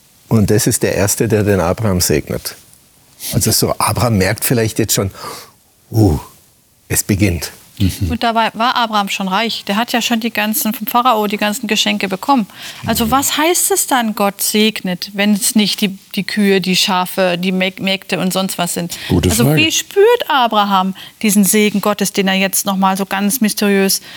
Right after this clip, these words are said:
Speaker 3: geschenkt bekommen hat oder bestärkt bekommen hat? Weil reich war er schon.
Speaker 2: Und er antwortet ja, indem er den zehnten Teil von allem gibt. Also es geht hier am Ende gar nicht so darum, dass er etwas bekommt, sondern er,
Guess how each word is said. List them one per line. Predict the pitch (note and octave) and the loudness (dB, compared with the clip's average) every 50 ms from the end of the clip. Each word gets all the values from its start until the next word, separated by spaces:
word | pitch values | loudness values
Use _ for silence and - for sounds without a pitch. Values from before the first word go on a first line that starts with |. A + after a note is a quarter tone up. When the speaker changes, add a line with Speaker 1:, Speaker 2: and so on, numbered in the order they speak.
| - - - | -20 -16 -6
Speaker 3:
geschenkt | - G#3 F#3 - G3 G3 G3 F#3 - | -2 -2 0 0 0 -2 -2 -4 -6
bekommen | - - - - F#3 E3+ E3 E3 E3 E3 | -10 -10 -8 -4 -4 -4 -4 -4 -6 -6
hat | E3+ E3+ - - | -8 -8 -6 -4
oder | G3 F#3 F3+ F3+ | -4 -2 -2 -4
bestärkt | F#3+ F#3+ F#3+ F#3 - - G#3+ G#3 G#3 G#3+ - _ | -2 -2 -2 -2 0 0 0 0 0 -2 -4 _
bekommen | - F#3+ - - F#3+ F3 F3 E3+ F3 | -8 -8 -4 -4 -4 -2 -2 -4 -6
hat? | F3+ F3+ F3+ | -6 -4 -4
Weil | G3 | -2
reich | G3 G#3+ B3+ D#4+ - | -2 -2 -2 -2 0
war | D#4+ C#4+ A3+ F3 | 0 2 2 2
er | D#3+ | 0
schon. | - - - - - _ _ _ _ _ _ _ _ _ _ _ _ - - _ _ _ | -2 -4 -4 -8 -14 _ _ _ _ _ _ _ _ _ _ _ _ -20 -20 _ _ _
Speaker 2:
Und | - - F#2+ | 0 2 2
er | F#2+ F2+ - - | 2 0 0 0
antwortet | - B2+ E3 D#3+ - G#2 G2 - G2 F2 - | 2 2 4 4 2 0 0 0 -2 0 0
ja, | F#2 F#2 G#2 | 0 0 0
indem | A2+ - C3 G#2+ G2 F#2+ A2+ G2+ G2 A2 A#2 | 0 0 0 0 2 2 2 2 4 2 2
er | - - G#2 G#2 G#2+ A2 - - _ _ _ _ - | 0 0 2 2 2 0 -2 -10 _ _ _ _ 0
den | G2 F2+ F2+ F2 - | 2 2 2 2 0
zehnten | - - A#2 A#2 A#2 A2 A2 - G#2+ F2 - | 0 0 2 2 2 0 0 -4 -4 -4 -4
Teil | - - - D3+ F#3 E3 C3 | -4 -2 0 2 2 2 2
von | - - - G2 F2+ - - | 0 0 0 0 -2 -2 -4
allem | - - F2+ F2+ F2 E2+ - - - _ _ _ _ _ _ _ _ _ _ _ _ | -2 -2 0 0 -2 -4 -8 -14 -20 _ _ _ _ _ _ _ _ _ _ _ _
gibt. | G#2 G#2+ C3 E3+ - - - - - - - - - - - - - _ _ _ _ _ _ _ _ _ _ _ _ _ _ _ _ _ _ _ _ | 2 4 4 4 2 -2 -8 -14 -16 -16 -18 -20 -20 -20 -20 -20 -20 _ _ _ _ _ _ _ _ _ _ _ _ _ _ _ _ _ _ _ _
Also | - - F#2+ G2 G#2 F#2+ - - - | -4 -2 0 0 0 -2 -4 -6 -4
es | - G#2 - - | -4 -4 -2 -2
geht | - C3 B2+ - | -2 -2 -2 0
hier | - B2 A#2 - - | 0 0 0 2 0
am | G#2 G2+ | 0 0
Ende | - - C3 D3+ C3 A#2 | 2 4 4 4 4 4
gar | - - F2+ F#2 | 2 0 2 4
nicht | G#2+ A#2+ A2 | 4 4 4
so | - - A#2+ | 2 2 2
darum, | G#2 G#2 G#2 G#2 G#2 F#2+ F#2 | 2 2 2 2 2 2 2
dass | G2+ G2 - - - | 0 0 0 -2 -2
er | - B2 B2 C#3 A2 - | 0 2 2 2 2 0
etwas | A2 - - G3 - | -2 -2 0 -2 -2
bekommt, | - - - - - E3+ F#3 D#3+ | -2 -6 -6 -4 -2 0 0 0
sondern | - A#2+ A2+ A2+ - | 2 0 0 0 0
er, | - G#2 | 0 -2